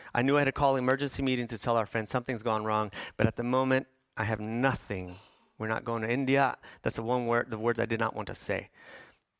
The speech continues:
So I called the company, and I said, "Listen, let's buy these tickets." They told me, "It's, it's, it's fully voidable, refundable, completely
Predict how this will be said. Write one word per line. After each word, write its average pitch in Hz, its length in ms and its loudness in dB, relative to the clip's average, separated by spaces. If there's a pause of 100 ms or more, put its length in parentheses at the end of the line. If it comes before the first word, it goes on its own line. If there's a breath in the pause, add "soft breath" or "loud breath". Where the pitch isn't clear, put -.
(440)
So 127 120 -2
I 113 80 0
called 151 240 2
the - 140 -8
company, 113 440 0
and 107 140 2
I 104 80 -2
said, 107 240 -2
"Listen, 117 260 -2
let's 127 160 0
buy 113 240 2
these 107 160 -4
tickets." - 340 -4
They 123 140 0
told 180 240 -6
me, 110 160 -4
"It's, - 320 -8 (260 soft breath)
it's, - 200 -6 (320)
it's 131 160 0
fully 185 440 0
voidable, 120 760 -2 (180)
refundable, 123 540 -2
completely 120 560 -2